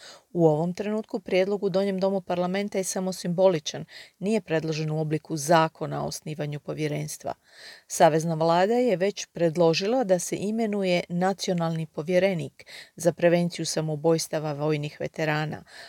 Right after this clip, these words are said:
ali predlagači osnivanja povjerenstva kažu da je imenovanje povjerenika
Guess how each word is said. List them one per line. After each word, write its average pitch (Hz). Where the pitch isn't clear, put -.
ali 165
predlagači 160
osnivanja 170
povjerenstva 190
kažu 196
da 175
je 165
imenovanje 151
povjerenika 170